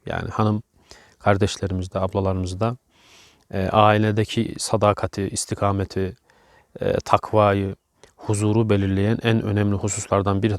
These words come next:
bir tanesi nedir? Tesettür kardeşlerim. E, ikincisi beraber, e, oruç tutup, mesela işte Ramazan'da zaten tutuluyor diyelim. E, Perşembe, pazartesi günü oruçları olabilir. Yahut da işte hanımın,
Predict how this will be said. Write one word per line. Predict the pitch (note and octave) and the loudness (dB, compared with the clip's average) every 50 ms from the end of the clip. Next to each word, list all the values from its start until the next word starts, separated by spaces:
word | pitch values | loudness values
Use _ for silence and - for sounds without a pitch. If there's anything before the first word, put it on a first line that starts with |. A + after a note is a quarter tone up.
| - | -4
bir | - | -6
tanesi | - - G#2 G2+ G2 F#2+ - - A2 | -2 0 0 2 2 0 0 2 2
nedir? | A2+ F#2+ G#2 C3 - - _ _ _ _ _ _ _ | 2 2 2 -2 -4 -4 _ _ _ _ _ _ _
Tesettür | - G#2+ G2 - - - - - | -2 -2 0 0 0 -2 -4 -10
kardeşlerim. | - - F#2 E2+ D#2+ F2+ - - - F#2+ - _ _ _ _ _ _ _ _ _ _ _ _ - - - - - - - - _ _ _ _ _ _ _ _ _ _ - - | -8 -6 -4 -4 -4 -6 -10 -10 -12 -14 -16 _ _ _ _ _ _ _ _ _ _ _ _ -20 -20 -20 -20 -20 -20 -20 -20 _ _ _ _ _ _ _ _ _ _ -12 -8
E, | G#2 F2 E2+ E2+ - - - - _ - | -4 -4 -4 -4 -4 -6 -8 -10 _ -10
ikincisi | - - - D3 D3 C#3 C#3 C3 - C#3+ C#3+ C#3+ C3+ - _ _ _ _ _ _ _ _ _ _ _ _ _ _ - | -2 4 4 6 6 6 6 4 4 4 4 2 0 -4 _ _ _ _ _ _ _ _ _ _ _ _ _ _ -6
beraber, | C3 A#2 A2 B2 B2 B2+ C3 B2+ B2 A2+ A2+ A2 B2+ - - - - _ _ _ _ _ _ _ _ _ - | -4 2 4 6 8 8 8 8 6 6 4 2 0 0 -4 -10 -20 _ _ _ _ _ _ _ _ _ -18
e, | - A#2 - - | -14 -12 -12 -10
oruç | - - B2 A#2+ C3+ B2+ - | -4 -2 2 2 2 2 0
tutup, | - A#2 G#2 - - - _ - | -2 -6 -6 -6 -8 -10 _ -8
mesela | A2 G#2+ - - - - - | -8 -6 -4 -4 -4 -4 -4
işte | A#2 - - - G2+ | -6 -8 -6 -2 0
Ramazan'da | G#2 G2+ G#2 G2 F#2 F#2+ G#2+ A#2+ | 2 2 2 2 2 2 2 2
zaten | A2+ G#2+ G#2+ - - - | 4 4 2 2 0 -6
tutuluyor | - - - F#2+ F#2 F#2 F2 F2 | -14 -10 -8 -6 -4 -4 -4 -4
diyelim. | F2+ F2 E2+ F#2 A2 C#3 - _ _ _ - - - - _ _ _ _ - - | -4 -4 -6 -6 -6 -8 -12 _ _ _ -20 -20 -20 -20 _ _ _ _ -14 -10
E, | - A#2+ | -10 -4
Perşembe, | - - A#2 A2+ - - A2+ A2+ A2+ G#2+ | 0 2 4 4 4 2 2 2 2 2
pazartesi | - - G#2+ A2 G#2+ - - G#2 - A2+ | 2 2 4 4 2 2 0 -6 -4 -2
günü | G#2+ G#2+ G#2+ | -2 0 0
oruçları | G#2 G#2 G#2 - - - G2+ G#2+ | 0 0 -2 -2 -2 -2 0 0
olabilir. | G2+ G2 F#2+ F2 E2+ E2 F#2 F#2+ - - _ _ _ - - _ _ - | 0 0 0 -2 -2 -4 -8 -10 -12 -16 _ _ _ -20 -20 _ _ 2
Yahut | G#2+ G#2+ G2+ G#2 G#2+ _ - | 4 4 4 2 0 _ 0
da | G#2+ G#2 | -2 -2
işte | - - G#2+ | 0 -2 -2
hanımın, | G2 - A2 G#2+ G#2+ G#2+ G#2 G2+ - | 0 0 2 2 2 2 0 -2 -4